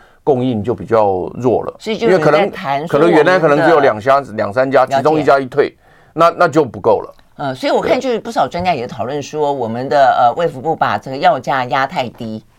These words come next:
Speaker 1: 对，它原来，它原来一个五C C一瓶的这个药呢，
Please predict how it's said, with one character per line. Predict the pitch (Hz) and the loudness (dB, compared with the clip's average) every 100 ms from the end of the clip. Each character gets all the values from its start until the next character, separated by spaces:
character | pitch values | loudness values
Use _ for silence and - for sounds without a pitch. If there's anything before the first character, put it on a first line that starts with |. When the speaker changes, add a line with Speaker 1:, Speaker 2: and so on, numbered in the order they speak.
| _ _ _ - | _ _ _ -2
Speaker 1:
对， | 131 113 | 0 2
它 | 220 | 2
原 | 196 160 | 2 2
来， | 202 139 151 | 4 2 2
它 | 165 180 | 2 0
原 | 196 135 151 | 2 0 0
来 | 147 | 0
一 | 143 | 0
个 | 139 120 | 0 -2
五 | 104 | -2
C | 98 143 | -8 -12
C | 139 147 | -12 -10
一 | 143 151 | -8 -8
瓶 | - 101 95 | -10 -10 -4
的 | 107 | -4
这 | 107 | -2
个 | 117 | -2
药 | 113 117 95 | 0 0 0
呢， | 90 | -6